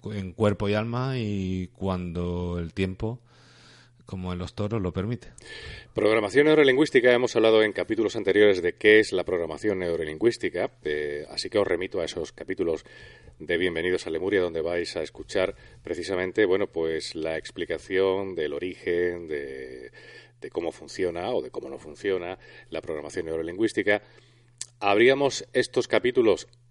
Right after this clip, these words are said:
Speaker 2: eh, sobre la P N L, mm, haciéndonos eco de esa corriente cada vez mayor, me da la impresión, corriente contraria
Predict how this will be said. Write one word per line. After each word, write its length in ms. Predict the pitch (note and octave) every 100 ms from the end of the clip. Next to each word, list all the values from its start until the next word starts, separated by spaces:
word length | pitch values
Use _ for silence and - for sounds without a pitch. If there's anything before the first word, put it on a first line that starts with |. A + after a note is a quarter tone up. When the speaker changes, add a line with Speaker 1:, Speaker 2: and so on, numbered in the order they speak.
| -
Speaker 2:
eh, 1080 | F#2+ F#2 F#2 F2 F2 F2 E2+ E2+ E2+ E2 -
sobre 320 | - - F2+ E2+
la 140 | E2
P 100 | G2+
N 200 | G2+ G#2+
L, 240 | G#2 D#2 C2 _ _
mm, 320 | D#2+ D#2+ D#2 D#2+
haciéndonos 960 | D#2+ - G2 G2 F#2+ F#2+ F#2 F#2+ F#2 -
eco 440 | A#2 - E2+ D#2+ -
de 480 | F2 E2+ E2+ E2 -
esa 180 | G2 A2
corriente 460 | G2 - A#2 G2+
cada 160 | F2 D#2
vez 240 | G2+ G#2
mayor, 400 | E2 E2 E2+ B2+
me 100 | F#2+
da 80 | E2
la 80 | G#2+
impresión, 640 | G#2 D2 - A#2 G2 A#1+ _ - -
corriente 400 | - - G2+ A2
contraria 720 | G#2+ E2 - G#2+ G#2 D#2 C2+